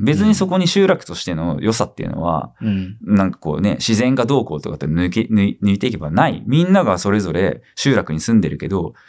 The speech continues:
Speaker 1: 違うところに勤めて、
Speaker 2: うんうん。
Speaker 1: 違うところからお金稼いでいて、
Speaker 2: うんうん。
Speaker 1: 一人一人が世帯ごとに生活な-、成り立たせてるだけじゃん。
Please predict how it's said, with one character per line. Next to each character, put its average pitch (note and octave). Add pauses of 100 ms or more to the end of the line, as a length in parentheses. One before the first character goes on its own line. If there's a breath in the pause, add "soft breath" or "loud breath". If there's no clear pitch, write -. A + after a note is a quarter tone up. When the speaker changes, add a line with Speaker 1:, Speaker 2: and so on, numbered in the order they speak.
(160 soft breath)
Speaker 1:
違 A2+ (120)
う G2+
と A2
こ G2+
ろ G2
に D#2+
勤 -
め D2+
て、 D2
Speaker 2:
う C3
ん B2
う - (280)
ん。 G2
Speaker 1:
違 G2+
う G2
と G2
こ G#2+
ろ A#2+
か F#2+
ら D2+
お D2
金 D#2
稼 -
い -
で C#2+
い D2+
て、 E2
Speaker 2:
う D#2+
ん - (180)
う -
ん。 -
Speaker 1:
一 F2+ (140)
人 A#2
一 A#2
人 A#2
が D2+ (180)
世 F#2+
帯 G2+
ご C#3+
と A2
に D#2
生 F2
活 F2
な-、 F2
成 F#2
り F#2+
立 G2
た G2
せ -
て C2
る C#2
だ D2
け D#2+
じ D#2
ゃ D2+
ん。 -